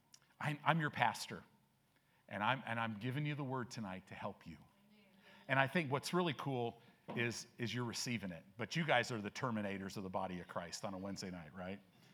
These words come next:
If you, see, here's the thing about authority. If you're this way with people, then you're this way with God, because everything is reflective. I mean, you are a commander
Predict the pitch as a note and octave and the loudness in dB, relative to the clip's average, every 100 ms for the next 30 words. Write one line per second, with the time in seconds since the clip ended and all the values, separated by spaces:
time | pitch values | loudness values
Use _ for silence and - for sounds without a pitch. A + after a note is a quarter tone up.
0 | - - - - - - - _ _ _ | -20 -20 -20 -20 -20 -20 -20 _ _ _
1 | - C3+ - D#3 G#3+ A3 G#3+ G3 C#3 G3 | 2 2 4 6 8 6 2 0 4 6
2 | A#3 F3+ - F3+ C#3+ C3 A#2+ - - C#3+ | 4 2 2 2 4 4 2 0 0 2
3 | A#2 F2+ E2 - - - _ _ _ _ | 2 0 -4 -10 -20 -20 _ _ _ _
4 | _ _ - - E3 G3+ E3 F#3 - E3 | _ _ -4 2 4 6 8 6 6 4
5 | E3 C#3+ B2 - - G#3+ G#3 C3 G#2 G#2 | 6 4 0 -4 2 4 4 2 0 -2
6 | - - A#2+ A#2 B2 A#2 A#2+ - B2 A2+ | -8 -2 0 2 2 0 0 -2 0 -2
7 | G2 - A#2+ A2+ G2 E2+ - - - - | -4 -8 -2 0 0 -4 -12 -20 -20 -20
8 | - A#2+ - C3+ A#2 - D3 C#3+ D#3+ C3 | -10 -6 -2 -2 -2 -2 0 0 0 -4
9 | D3 C3 A#2 A2 G#2 G#2+ - - C#3 C3 | -4 -4 -4 -6 -6 -8 -10 -6 -4 -4
10 | - F#2+ E2 - - - _ _ _ _ | -6 -12 -12 -18 -20 -20 _ _ _ _
11 | - _ _ _ _ - D3 C3+ A2+ - | -20 _ _ _ _ -4 -2 0 -4 -4
12 | C3 F3+ F#2 - - F#2 A2 C3+ E2+ | -2 -2 -2 -6 -6 -4 -4 -6 -10